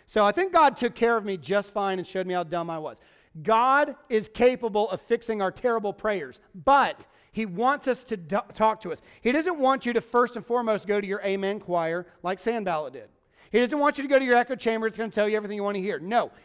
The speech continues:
he wants you to come to him because he's the source and the solution of your problems and, and answers. That's, he's the one that we go to. Submit your emotions to God in prayer.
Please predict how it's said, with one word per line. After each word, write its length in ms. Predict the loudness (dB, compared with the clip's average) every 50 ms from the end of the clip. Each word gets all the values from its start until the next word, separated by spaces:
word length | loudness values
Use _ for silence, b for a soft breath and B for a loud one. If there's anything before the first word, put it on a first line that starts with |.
| b
he 100 | b -4
wants 300 | -2 -2 -2 -4 -6 -8
you 220 | -8 -4 -4 -4 -4
to 120 | -4 -6
come 220 | -4 -2 -2 -2 -2
to 100 | -2 -4
him 300 | -2 -2 0 0 -2 -2 B B B B
because 300 | B -6 -4 -4 -6 -4
he's 280 | -4 -2 -2 -2 -4 -4
the 100 | -8 -8
source 680 | -8 -8 -10 -4 0 2 4 4 4 2 -2 -6 -16 -20 b b b b
and 180 | b 0 0 0
the 80 | -2 -4
solution 920 | -4 -4 -6 -4 -4 -2 -2 -2 -2 -2 -4 -6 -4 -4 -4 -4 -6 -8 B B B B
of 160 | -4 -4 -4
your 140 | -6 -10 -10
problems 720 | -6 -4 -2 0 0 0 -2 -2 -4 -4 -6 -6 -10 -14 -14 -12
and, 240 | -10 -8 -8 -10 -12 -12
and 180 | -12 -10 -10 -10
answers. 560 | -10 -12 -12 -14 -18 -20 -20 _ _ -20 -20 _ _ _ _ _ _ _ _ _
That's, 280 | 2 2 2 2 0 -2
he's 260 | 2 2 2 2 0
the 100 | -4 -6
one 460 | -2 0 2 2 2 0 -4 -8 -16 _ _ _ -10
that 120 | -8 -6
we 120 | -6 -4 -2
go 200 | -2 -2 -2 -2
to. 160 | -4 -10 -20 -20 _ _ _ _ _ _ _ _ _
Submit 480 | _ -4 -2 -2 0 2 2 0 0 0
your 120 | -2 0 0
emotions 560 | 0 2 2 2 0 0 -2 -6 -10 -10 -8
to 80 | -8 -4
God 280 | 0 0 2 2 0 -2
in 40 |
prayer. 360 | -6 -10 -10 -10 -10 -10 -14